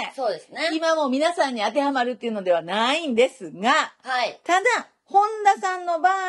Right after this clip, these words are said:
Speaker 2: は、
Speaker 1: はい。
Speaker 2: 北西に出て、えー、南東に戻ってくるっていうので、
Speaker 1: うん。
Speaker 2: その時刻吉報っていうのが取れる。
Speaker 1: そう。
Speaker 2: 時刻土星の吉報が取れる。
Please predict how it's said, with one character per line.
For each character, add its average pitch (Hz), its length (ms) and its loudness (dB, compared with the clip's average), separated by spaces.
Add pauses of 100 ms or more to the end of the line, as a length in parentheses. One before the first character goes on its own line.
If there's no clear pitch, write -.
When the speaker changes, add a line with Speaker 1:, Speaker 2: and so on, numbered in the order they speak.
(320)
Speaker 2:
は、 233 160 -6
Speaker 1:
は 226 200 -2
い。 226 100 -2
Speaker 2:
北 247 160 -6
西 208 420 -2
に 175 140 -12
出 160 180 -6
て、 349 120 -6 (720)
え 202 220 0
ー、 - 20 -6
南 254 380 0
東 233 280 0
に 196 300 -12
戻 190 260 0
っ 220 80 -6
て 220 100 0
く 196 100 -6
る - 260 -16
っ 190 100 -16
て 269 80 -8
い - 20 -8
う 302 60 -10
の 233 100 -8
で、 370 80 2
Speaker 1:
う - 20 2
ん。 339 220 0
Speaker 2:
そ - 140 -16
の 165 120 -14
時 247 200 -8
刻 320 300 0
吉 247 280 -10
報 - 120 -10
っ - 60 -20
て - 80 -20
い - 20 -12
う 226 40 -10
の 254 60 -4
が 202 80 -4
取 139 140 -12
れ - 40 -18
る。 - 40 -20
Speaker 1:
そ 160 100 -12
う。 165 40 -16
Speaker 2:
時 214 120 -8
刻 175 180 -4
土 160 60 -8
星 160 180 -6
の 339 100 -8
吉 240 200 -14
報 202 80 -14
が 160 120 -12
取 147 140 -14
れ 139 60 -16
る。 - 140 -20